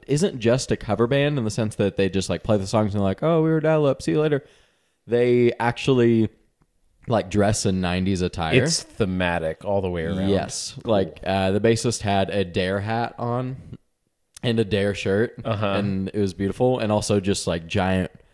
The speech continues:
Speaker 1: uh, windbreaker pants. And then the lead singer had a shirt that was, like, class of ninety-five. And it's like,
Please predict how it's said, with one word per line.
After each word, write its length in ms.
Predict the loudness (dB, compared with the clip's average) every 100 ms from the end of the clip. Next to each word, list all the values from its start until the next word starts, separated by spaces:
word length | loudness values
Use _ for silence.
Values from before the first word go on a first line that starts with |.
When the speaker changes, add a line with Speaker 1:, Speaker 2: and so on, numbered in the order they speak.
| _ _ -6
Speaker 1:
uh, 100 | -2
windbreaker 480 | 0 2 2 0
pants. 360 | -2 -2 -2 -10 -14 _ -20 _ _ _ _ _ _ _ _ _ _ -8
And 100 | -2
then 80 | 0
the 60 | 2
lead 180 | 0
singer 300 | 0 0 0
had 420 | 0 0 0 -2 -6 _ _ -8
a 80 |
shirt 300 | -4 0 2
that 60 | 2
was, 120 | 0
like, 140 | -2 -4
class 300 | -4 -4 -4
of 60 |
ninety-five. 840 | -6 -4 -6 -4 -2 -2 -4 -6 -10
And 100 | -18
it's 100 | -14
like, 200 | -10 -10